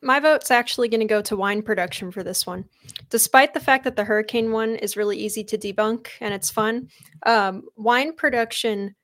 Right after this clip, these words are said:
is also extremely easy to debunk. And it's actually, um, counter to logic that they would say that a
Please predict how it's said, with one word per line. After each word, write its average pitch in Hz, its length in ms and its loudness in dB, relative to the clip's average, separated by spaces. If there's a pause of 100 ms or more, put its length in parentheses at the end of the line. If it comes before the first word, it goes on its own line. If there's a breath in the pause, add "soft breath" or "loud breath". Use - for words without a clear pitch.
(220)
is 208 380 2
also 254 560 4
extremely 196 500 -4
easy 190 480 -6 (180)
to 220 100 -6
debunk. 196 560 -4
And 240 140 2
it's 240 180 2
actually, 240 680 2 (1040 loud breath)
um, 214 360 2
counter 247 680 2
to 202 380 -2
logic 175 880 -2
that 220 160 0
they 208 140 0
would 196 140 -2
say 202 300 2
that 190 240 -2
a 202 160 -2